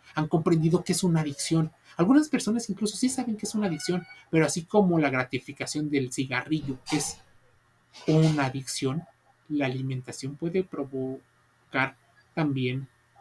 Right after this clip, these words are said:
fenómenos muy parecidos en el cerebro. Nos frustra a la larga porque no es saludable. Nos arrepentimos por tener esa adicción. Lo mismo ocurre incluso con las compras compulsivas. Las barreras del hedonismo y del cortoplacismo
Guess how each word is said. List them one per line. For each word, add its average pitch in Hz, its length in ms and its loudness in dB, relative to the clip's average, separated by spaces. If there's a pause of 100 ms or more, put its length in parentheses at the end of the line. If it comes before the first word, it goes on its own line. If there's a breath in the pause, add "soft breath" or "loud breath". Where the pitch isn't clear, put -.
(380)
fenómenos 135 520 -2
muy 143 120 -2
parecidos 123 540 -2
en 120 120 -10
el 117 80 -12
cerebro. 123 420 -4 (1000)
Nos 143 200 2
frustra 160 400 4
a 147 180 2
la 139 140 2
larga 139 500 2
porque - 360 0
no 185 160 10
es 208 80 8
saludable. 160 640 4 (440 soft breath)
Nos 165 220 6
arrepentimos 151 760 4
por 147 200 -4
tener 139 320 0
esa 156 240 0
adicción. 139 580 -4 (420)
Lo 143 160 2
mismo 147 380 -2
ocurre 135 360 -4
incluso 160 400 -6
con 131 120 -8
las 120 160 -8
compras 135 360 -10
compulsivas. 123 840 -8 (240 soft breath)
Las 139 280 4
barreras 131 520 0
del 135 180 2
hedonismo 127 560 0
y 147 40 2
del 127 180 -4
cortoplacismo 123 920 -8